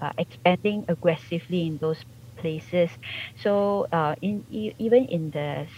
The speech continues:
second tier cities, for example, Huang-, Gang-, uh, Hangzhou, where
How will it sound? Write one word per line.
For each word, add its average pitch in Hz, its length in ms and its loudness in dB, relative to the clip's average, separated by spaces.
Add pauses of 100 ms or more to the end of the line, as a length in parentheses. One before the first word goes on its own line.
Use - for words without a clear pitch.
(140)
second 220 420 -2
tier 202 680 0
cities, 185 360 -2
for 151 100 2
example, 151 400 0
Huang-, 180 260 2 (220)
Gang-, 175 220 0 (160)
uh, 143 120 -4
Hangzhou, 214 580 0
where 147 340 0